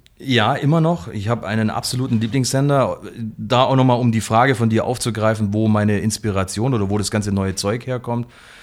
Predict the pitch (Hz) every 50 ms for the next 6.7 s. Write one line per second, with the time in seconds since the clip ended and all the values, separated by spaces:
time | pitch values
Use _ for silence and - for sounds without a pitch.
0 | - - - - - - - - 78 82 85 107 131 151 147 87 78 107 107 104
1 | 101 104 104 101 101 98 95 - - - - - - - 92 101 - 113 - -
2 | - 127 131 131 117 101 110 104 123 117 107 110 107 113 139 139 131 120 110 101
3 | - 107 - - - 110 104 - 110 107 104 98 101 - 104 104 117 135 143 143
4 | 135 85 92 - 117 120 123 113 107 101 98 90 - - - 101 104 110 - -
5 | 98 - - - 90 110 131 135 123 117 104 104 98 - - 110 120 127 120 117
6 | 104 104 98 110 - - - 120 131 131 135 135 135